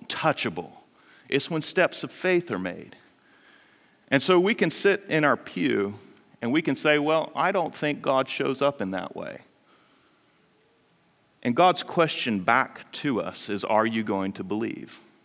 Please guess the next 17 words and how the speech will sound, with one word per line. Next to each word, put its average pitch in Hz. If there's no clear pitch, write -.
Are 160
you 160
going 151
to 147
step -
into 127
the 113
inheritance 110
that 98
I've 95
given 98
you? 78
That's -
when 117
I 104
show 101
up." 85